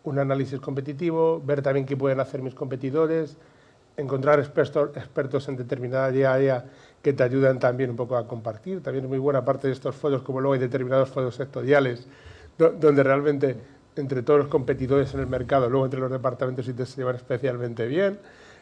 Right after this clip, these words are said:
Em, yo, yo creo que la democratización también viene por ahí, en el sentido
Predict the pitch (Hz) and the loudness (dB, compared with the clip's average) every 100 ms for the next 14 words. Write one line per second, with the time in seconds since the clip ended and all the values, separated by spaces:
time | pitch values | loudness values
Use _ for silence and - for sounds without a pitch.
0 | _ - 139 131 127 123 120 113 113 - | _ -2 2 4 2 -2 -4 -6 -8 -10
1 | - 143 147 135 147 156 151 151 143 143 | -10 -10 -2 2 4 6 6 6 4 0
2 | 131 123 123 160 151 143 135 139 143 139 | -4 -4 -6 0 2 2 2 2 2 2
3 | 139 139 156 156 - - - 131 120 - | 2 4 4 0 -12 -20 -6 -4 -4 -8
4 | 123 156 151 160 | -8 -4 2 2